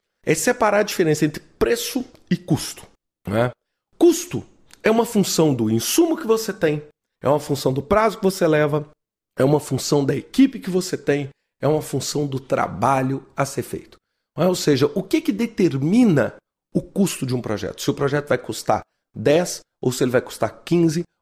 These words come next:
ou se ele vai custar vinte. O que que determina isso? Basicamente, o prazo, o escopo do trabalho a ser feito, as pessoas que você tá envolvido e a necessidade que você tem de adquirir externamente. Então, basicamente,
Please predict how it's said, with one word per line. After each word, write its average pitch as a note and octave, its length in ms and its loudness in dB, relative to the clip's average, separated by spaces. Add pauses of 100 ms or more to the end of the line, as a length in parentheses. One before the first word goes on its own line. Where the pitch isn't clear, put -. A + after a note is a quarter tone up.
ou B2 80 -2
se B2 140 -2
ele C3 80 2
vai B2+ 100 2
custar - 340 -4
vinte. G#2 540 -2 (320)
O - 100 0
que D#4 200 0
que C4+ 100 0
determina E3 540 0
isso? - 240 -8
Basicamente, A#3 840 0 (320)
o G#3 60 -4
prazo, A#3 500 0 (260)
o G#3 140 4
escopo B3 400 2
do G#3+ 100 -2
trabalho F#3+ 380 2
a E3+ 40 -2
ser F3 180 -4
feito, F#3+ 520 0 (300)
as - 140 -4
pessoas E3+ 440 0
que - 80 -12
você C#3+ 280 -4
tá C#3+ 160 -4
envolvido D3 600 0 (240)
e E4 380 6
a G#3+ 60 0
necessidade A3 580 0
que - 60 -4
você F3 200 -2
tem F3 200 -2
de E3+ 80 2
adquirir D#3+ 420 -2
externamente. C3+ 800 -8
Então, F#4+ 160 -8
basicamente, C4+ 720 0